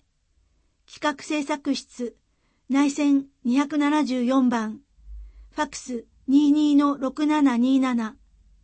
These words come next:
郵便番号零四七の八六六零、花園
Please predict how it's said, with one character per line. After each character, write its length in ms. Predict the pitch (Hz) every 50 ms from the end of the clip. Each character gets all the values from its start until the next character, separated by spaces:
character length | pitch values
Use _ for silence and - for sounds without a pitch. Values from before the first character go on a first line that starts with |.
| _ _ _ _ _ _ _ _ _ _ _ _ -
郵 220 | 262 285 302 311
便 220 | 240 302 302 285
番 280 | 277 302 294 294 277 262
号 400 | 247 233 233 226 220 220 - - _ _ - _ _ _ _ _ _ _ _
零 260 | - 294 302 302 302
四 280 | 302 311 302 294 269 247
七 280 | 254 269 277 269 269 254
の 240 | 233 226 226 - -
八 280 | - 247 240 - 277 302
六 240 | 311 285 285 - 254
六 300 | 240 226 226 - 254 254
零、 340 | 269 262 247 233 220 - _ _ _ _ _ - - - - _ _ _ _
花 320 | _ 269 262 277 294 294
園 380 | 277 285 285 277 285 285 285